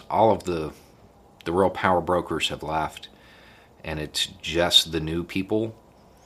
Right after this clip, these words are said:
they're gonna be on their own come election time.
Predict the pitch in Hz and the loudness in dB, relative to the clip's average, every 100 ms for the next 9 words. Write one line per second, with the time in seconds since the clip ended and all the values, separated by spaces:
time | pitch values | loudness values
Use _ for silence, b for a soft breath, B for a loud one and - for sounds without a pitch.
0 | B B B B B _ 87 92 110 98 | B B B B B _ -4 4 4 4
1 | 113 92 92 87 82 76 76 76 64 - | 2 2 2 0 0 -4 -4 -6 -10 -14
2 | - 67 67 60 - - - - - | -14 -12 -12 -8 -8 -8 -12 -14 -16